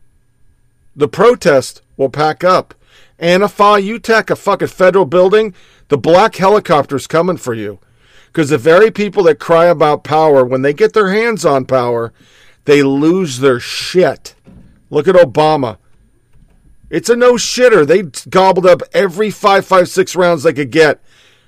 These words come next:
for what they believe to be civil disturbances to his policies. Do you remember that? They're gonna take your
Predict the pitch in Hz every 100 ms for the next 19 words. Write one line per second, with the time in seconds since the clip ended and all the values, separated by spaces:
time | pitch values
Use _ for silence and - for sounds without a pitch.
0 | _ _ _ 151 165 180 208 208 190 190
1 | 175 147 147 151 - - 214 196 208 160
2 | 160 - 196 190 180 - 151 - 147 156
3 | 143 - - 165 151 139 110 95 92 _
4 | _ _ _ - 165 151 226 320 302 302
5 | 269 - _ _ _ _ _ _ _ _
6 | _ _ _ _ _ _ _ _ - -
7 | _ _ _ _ _ _ _ _ _ _
8 | _ - - 131 123 107 - 131 - 90